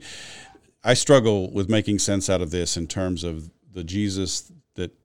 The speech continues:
embraces sinners and tax collectors, that draws the least and the last and the left out. I, this,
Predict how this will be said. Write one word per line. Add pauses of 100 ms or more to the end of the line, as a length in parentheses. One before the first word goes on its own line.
(120)
embraces
sinners
and
tax
collectors,
that (320)
draws
the
least
and
the
last
and
the
left
out.
I,
this,